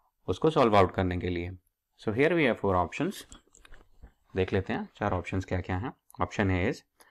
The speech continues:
Ankita has not understood the concept of place value properly। Option B is, Ankita has not yet learning to count up hundred।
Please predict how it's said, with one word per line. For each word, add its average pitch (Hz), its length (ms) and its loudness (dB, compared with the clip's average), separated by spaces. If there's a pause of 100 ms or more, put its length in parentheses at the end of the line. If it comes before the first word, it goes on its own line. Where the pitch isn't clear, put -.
(540)
Ankita 117 440 4
has 117 280 -2 (360)
not 139 260 2
understood 117 380 2
the - 100 -4
concept 120 460 0 (100)
of 123 160 0 (560)
place 113 280 4
value 98 360 4
properly। 104 440 0 (460)
Option 101 340 -2
B 90 200 2
is, 165 140 -6 (760)
Ankita 110 420 2
has 113 240 0
not 143 240 4
yet 98 240 4 (560)
learning 110 500 6
to 107 80 6 (1080)
count 104 380 4
up 101 140 -4
hundred। 107 380 0